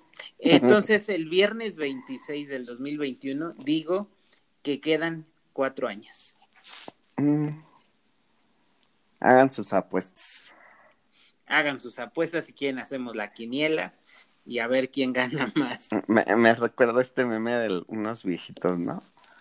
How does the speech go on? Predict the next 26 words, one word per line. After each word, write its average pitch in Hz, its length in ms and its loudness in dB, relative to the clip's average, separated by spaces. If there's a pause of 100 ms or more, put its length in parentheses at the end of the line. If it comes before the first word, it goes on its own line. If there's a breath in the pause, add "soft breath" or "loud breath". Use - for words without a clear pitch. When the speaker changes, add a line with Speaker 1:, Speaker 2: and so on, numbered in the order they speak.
(640 loud breath)
Speaker 1:
Regresando 110 600 6
al 117 140 8
día, 110 160 2 (220)
a 87 60 -2
clases 104 420 -2
presenciales. - 840 -6
Algo 110 440 4
así 95 180 -2
vamos 92 320 -2
a - 80 0
regresar. - 500 -8 (1120 soft breath)
Speaker 2:
Pues 131 180 2
sí, 214 200 -6 (120)
porque 127 260 2
esa 131 160 -2
es 123 100 -4
otra, 120 320 0
¿no? 147 120 -8 (720 loud breath)
Que, 120 220 -2
que 117 140 -4
por 123 180 0
más 131 200 0
que 143 140 6
digan 127 300 2
que 113 220 -6
ya, 151 240 -4